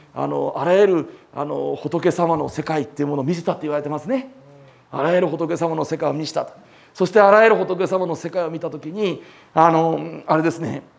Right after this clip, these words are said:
あの、偉大、偉大家はですね、「私は阿弥陀さんのこの世界に生まれたいと思います」ってこう言うて、「それには私はどうしたらいいんでしょうか。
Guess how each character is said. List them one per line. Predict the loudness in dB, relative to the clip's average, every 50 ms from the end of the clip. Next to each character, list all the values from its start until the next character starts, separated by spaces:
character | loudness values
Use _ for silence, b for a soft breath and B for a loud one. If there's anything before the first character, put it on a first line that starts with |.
| _ _ _ _ _ _ _ _
あ | -12 -12
の、 | -8 -4
偉 | -2 2
大、 | 4 4 4 2 2
偉 | 0 2
大 | 4 4 4 4
家 | 0 -4
は | -6
で | -8 -8
す | -12 -12
ね、 | -12 -12 -12 -12 -12 -16 b b b b b b
「私 | -2 0 0 0 0 2
は | 4 6 6 6 6 4 2 0
阿 | 0
弥 | 2
陀 | 2 0
さ | 0 0 -2
ん | -4 -2
の | -2 -4 -4 -6 -6
こ | -8 -6 -6
の | -6
世 | -4 -4 -4 0
界 | 2 2 2 2
に | 0
生 | -4
ま | -4 -4
れ | -4 0
た | 2 2
い | 2 2
と | 0 -6
思 | -8 -8
い | -8
ま | -8 -8
す」 | -4 -4 -4
っ |
て | -4 -4 -8 -8 B B B B B B
こ | 4 6
う |
言 | 6 6
う | 6
て、 | 4 0 -2 -4 -6 B B B B B -6
「そ | 0 2
れ | 4 4
に | 6 6
は | 6 4
私 | 4 4 0 -2 -2 -2
は | -2 2
ど | 4 4
う | 4 4
し |
た | 4 0 0
ら | 0 0
い | -2
い |
ん | -4
で | -8 -10
し | -10
ょ | -10 -10
う | -10
か。 | -10 -12 -12